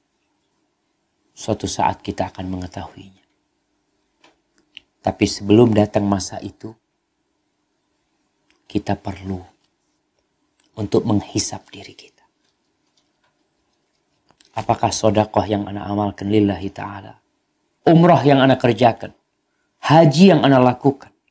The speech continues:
Tawaf yang ana kerjakan? Puasa yang ana rutinkan? Apakah lillahi ta'ala?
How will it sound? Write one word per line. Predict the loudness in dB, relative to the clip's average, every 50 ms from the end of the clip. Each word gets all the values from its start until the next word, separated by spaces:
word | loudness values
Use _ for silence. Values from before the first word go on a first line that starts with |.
| _ _ _ _ _ _ _ _ 2
Tawaf | 4 4 6 6 6 6 4 2 2 0
yang | 0 2 2
ana | 2 0 0
kerjakan? | 0 0 -2 0 0 -2 -2 -2 -6 -14 -18 _ _ _ _ _ _ _ _ _ 2
Puasa | 4 6 6 6 6 4 2 2 4 4 4 6
yang | 6 4 4 2 0 -2
ana | -2 0 2 2 2 2 2 0 0 -2 -6 -10 _ _ _ _ _ _ _ _ _ _ _ _ _ _ _ _ 2
rutinkan? | 4 6 6 6 6 6 6 6 6 4 0 -6 -12 -16 _ _ _ _ _ _ _ _ _ _ _ _ _ _ _ _ _ _ _ _ _ _ _ _
Apakah | -10 -10 -10 -8 -8 -12 -12 _ -14 -20 -20 -20 _ _ -6
lillahi | -6 -6 -6 -8 -12 -14 -16 -16 -18
ta'ala? | -20 _ -20 -20 -20 -20 -20 -20 _ _ _